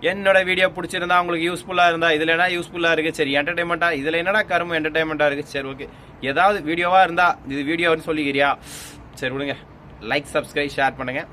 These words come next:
பிடிக்காதவங்க சப்ஸ்கிரைப், லைக், ஷேர் பண்ணுங்க. அவ்வளவுதான். Thank you so much. டாடா, see you, bye bye. இன்னைக்கு வெதர் செம்மையா இருக்குங்க. நம்ம ஊர்ல சென்னையெல்லாம் மழை வரும் அப்படின்ற மாதிரி வெதர் போட்டிருக்கு. So எங்க ஊர்ல பாத்தீங்களா வெதர் கிளைமேட்டு சும்மா மாசா சூப்பரா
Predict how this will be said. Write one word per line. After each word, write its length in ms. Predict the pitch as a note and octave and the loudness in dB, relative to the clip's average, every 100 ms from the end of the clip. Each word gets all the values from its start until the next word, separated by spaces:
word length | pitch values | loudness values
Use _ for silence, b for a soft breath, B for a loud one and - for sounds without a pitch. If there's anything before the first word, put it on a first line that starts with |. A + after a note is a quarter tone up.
| B B - - - - | B B -20 -20 -12 -6
பிடிக்காதவங்க 520 | E3 E3+ D#3+ D#3+ E3+ - - - - - - - - - - - | -2 0 0 0 -4 -8 -20 -20 -20 -20 -20 -20 -20 -20 -12 -8
சப்ஸ்கிரைப், 400 | B2+ - D3 C#3 | -8 -2 -2 0
லைக், 180 | B2+ - | -4 -4
ஷேர் 220 | B2 A2+ | -4 -4
பண்ணுங்க. 260 | G#2 G2 D#2 - | -8 -12 -12 -4
அவ்வளவுதான். 760 | A#2 D3+ G3 F#3+ E3+ C#3 B2 - | 0 2 2 4 4 4 2 -2
Thank 180 | E3+ G3+ | -2 -2
you 60 | |
so 140 | G3+ G3+ G3+ | 0 2 4
much. 240 | G3+ F#3 | 4 4
டாடா, 200 | F#3+ F#3+ | 2 4
see 180 | F#3+ G3+ | 2 2
you, 60 | G3 F#3 | 2 2
bye 80 | |
bye. 320 | F#3 F#3+ F3+ C#3+ B B B B B | 4 6 6 0 B B B B B
இன்னைக்கு 240 | D#3 D#3 D#3+ | -4 2 2
வெதர் 180 | F#3+ | 2
செம்மையா 380 | G3 F3+ F3 F#3+ | 0 0 2 4
இருக்குங்க. 320 | F3+ D#3 E3 D3 | 4 4 0 0
நம்ம 220 | C#3 F3 | -2 0
ஊர்ல 160 | F3+ E3 | 0 0
சென்னையெல்லாம் 440 | D3 D#3+ E3 E3 D3 | -4 -2 -2 0 0
மழை 240 | D3 E3+ E3+ E3 D3 | 2 4 4 4 2
வரும் 220 | D3 C#3+ | 0 0
அப்படின்ற 240 | C#3 C3+ | -4 -6
மாதிரி 200 | C#3 C#3+ | -4 -2
வெதர் 180 | C#3 C#3+ C#3 | -2 -4 -6
போட்டிருக்கு. 320 | C3 B2+ D#3 B B - | -6 -6 -8 B B -12
So 180 | - E3+ | 0 2
எங்க 180 | E3+ F#3 | 2 0
ஊர்ல 120 | F3 D#3+ | 0 -4
பாத்தீங்களா 300 | D3+ D#3 D#3 D3 | -2 2 2 0
வெதர் 280 | C3+ D3 E3 D#3 | -4 -2 -2 2
கிளைமேட்டு 400 | D#3 E3+ C#3 B2 - B B - | 2 2 2 0 -2 B B -12
சும்மா 220 | C#3+ C#3+ | -4 -4
மாசா 400 | C3 D3 D#3 E3+ | 0 0 0 -2
சூப்பரா 440 | - E3 C#3 D#3+ | -4 -8 -6 -4